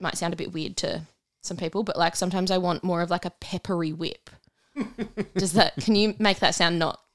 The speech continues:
Speaker 1: stupid and lame?
Speaker 2: We're not getting into technical tattoo talk.
Speaker 1: Okay.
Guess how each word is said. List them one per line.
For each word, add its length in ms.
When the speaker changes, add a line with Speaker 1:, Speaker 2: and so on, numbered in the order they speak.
Speaker 1:
stupid 540
and 180
lame? 320
Speaker 2:
We're 100
not 140
getting 260
into 180
technical 520
tattoo 320
talk. 400
Speaker 1:
Okay. 360